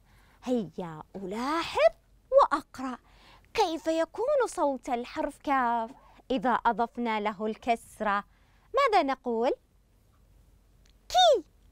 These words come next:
أحسنتم، كي، كي. ماذا لاحظنا؟ ها، الشفة تكون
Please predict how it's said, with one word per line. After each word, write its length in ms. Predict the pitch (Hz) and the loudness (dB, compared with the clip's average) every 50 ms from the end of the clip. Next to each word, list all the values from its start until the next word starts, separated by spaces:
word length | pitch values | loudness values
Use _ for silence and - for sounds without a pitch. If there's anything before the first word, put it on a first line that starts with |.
| _ _ - | _ _ -16
أحسنتم، 1000 | - - - - - - - - 427 480 466 381 - - 392 349 311 285 254 214 196 - _ _ _ _ _ _ _ _ _ - _ - - _ - _ - | -14 -12 -12 -12 -12 -8 -2 0 2 2 2 0 2 2 2 4 4 4 2 0 -4 -12 _ _ _ _ _ _ _ _ _ -20 _ -20 -20 _ -20 _ 2
كي، 340 | - - - 622 554 370 - _ _ _ _ _ _ _ _ - - _ _ _ _ _ _ - - - - - - _ _ _ _ - | 8 10 10 10 10 8 6 _ _ _ _ _ _ _ _ -20 -20 _ _ _ _ _ _ -20 -20 -20 -20 -20 -20 _ _ _ _ -2
كي. 360 | - - 320 339 320 494 254 - - - - - - - | 6 8 10 10 10 10 6 2 -6 -20 -20 -20 -10 -6
ماذا 240 | - 349 339 359 370 | -4 -4 0 0 0
لاحظنا؟ 680 | 349 349 339 - - 370 370 302 262 302 294 254 208 - _ _ _ _ _ _ _ - - | 0 0 -2 0 4 4 4 4 4 -2 -2 -2 -2 -4 _ _ _ _ _ _ _ -2 2
ها، 280 | 403 494 453 359 294 - - | 4 4 4 2 0 -6 -12
الشفة 360 | 277 - - 381 392 - 294 | -8 -2 -2 -2 0 0 0
تكون 300 | - - 403 - 427 453 | 0 -2 -2 2 2 2